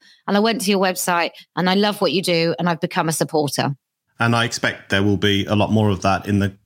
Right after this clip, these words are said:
Speaker 2: coming weeks. I hope so. Um, okay, so just taking another little step back so we can trace how this all comes about. I want to talk about, um, Hobart in Tasmania. Um,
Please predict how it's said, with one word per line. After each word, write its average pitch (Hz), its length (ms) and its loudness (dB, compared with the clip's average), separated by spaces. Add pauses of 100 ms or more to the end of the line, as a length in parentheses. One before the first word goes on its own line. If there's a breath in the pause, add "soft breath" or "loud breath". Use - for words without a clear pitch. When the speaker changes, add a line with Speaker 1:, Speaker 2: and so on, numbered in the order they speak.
Speaker 2:
coming 101 320 -2
weeks. 104 240 -2
I 95 80 0
hope 113 200 0
so. 90 240 0 (520 loud breath)
Um, 135 380 0 (180)
okay, 147 280 2
so 135 200 0
just 165 260 -2
taking 135 280 0
another 135 240 0
little 120 240 0
step - 340 -4
back 113 220 -2
so 110 100 -4
we 107 60 0
can 113 140 0
trace 123 360 0
how 123 280 0
this 113 180 -4
all 117 120 0
comes 107 300 0
about. 104 340 0
I 107 40 0
want 123 220 2
to - 40 -14
talk 123 220 0
about, 110 380 -2
um, 107 420 2 (360 soft breath)
Hobart 113 520 2
in 113 80 4
Tasmania. 117 880 0 (420 loud breath)
Um, 131 500 0